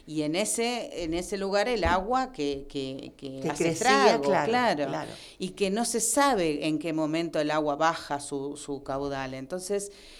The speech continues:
Speaker 1: el puente le solucionaba todo. Pero fue idea de Felicitas, que era bastante emprendedora, era una mujer empoderada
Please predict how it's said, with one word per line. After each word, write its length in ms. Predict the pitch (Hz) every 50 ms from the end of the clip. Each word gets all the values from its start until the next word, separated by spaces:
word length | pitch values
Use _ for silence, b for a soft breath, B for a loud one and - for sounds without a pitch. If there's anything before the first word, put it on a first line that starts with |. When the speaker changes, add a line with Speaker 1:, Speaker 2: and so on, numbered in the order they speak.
| B B
Speaker 1:
el 200 | - 170 175 160
puente 400 | - - 202 208 214 208 240 233
le 80 | 220
solucionaba 760 | 196 - - 147 147 143 - - 147 143 147 147 143 143 135 -
todo. 280 | - 131 127 127 127
Pero 120 | - - -
fue 220 | 190 - 233 247
idea 320 | 254 240 220 233 247 247
de 140 | 233 202 180
Felicitas, 540 | - 165 147 147 147 - 220 208 - 240 226
que 100 | - 202
era 140 | 196 208 196
bastante 520 | 180 175 - - - 254 294 285 285 285
emprendedora, 680 | 254 208 185 185 165 160 156 147 156 156 170 170 165 185
era 100 | 214 294
una 140 | 302 285 262
mujer 280 | 226 208 - 269 247
empoderada 960 | 254 240 208 - 165 147 143 143 147 165 196 214 190 165 147 143 143 143 135